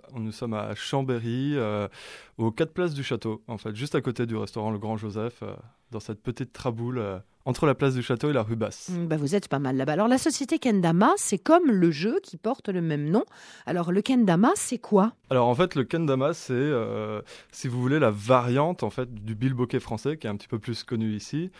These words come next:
Speaker 1: Euh, là, c'est donc la variante japonaise. Euh, donc en fait, dans les grandes lignes, en fait, il est, euh,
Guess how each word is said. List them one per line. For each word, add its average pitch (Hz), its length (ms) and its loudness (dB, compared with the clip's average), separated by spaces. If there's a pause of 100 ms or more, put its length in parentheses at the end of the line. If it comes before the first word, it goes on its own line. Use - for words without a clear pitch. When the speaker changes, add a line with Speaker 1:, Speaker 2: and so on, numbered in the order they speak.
(380)
Speaker 1:
Euh, 101 720 -2
là, 123 180 2
c'est 120 300 0
donc 131 260 0
la 117 120 2
variante 151 520 0
japonaise. 131 680 -2 (600)
Euh, 101 440 -6
donc 117 320 -2
en 117 140 2
fait, 139 260 2
dans 117 180 4
les 120 140 4
grandes 127 360 6
lignes, 160 220 6
en 113 80 4
fait, 147 320 0
il 110 140 -4
est, - 20 0
euh, 98 480 -2